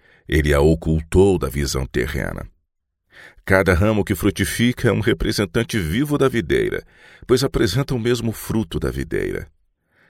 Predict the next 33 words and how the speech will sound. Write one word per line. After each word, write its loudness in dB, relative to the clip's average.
Cada -2
ramo -4
revelará 2
se -2
possui 0
ou 2
não 2
vida, -8
pois 0
onde -2
há -2
vida, -2
há -4
crescimento. -6
Existe 0
uma -2
comunicação -2
contínua -4
das -4
propriedades 0
vitais 0
da -2
videira, -2
e 0
isso 0
é 0
demonstrado -2
pelo 2
fruto -4
que -8
os -4
ramos -2
apresentam. -2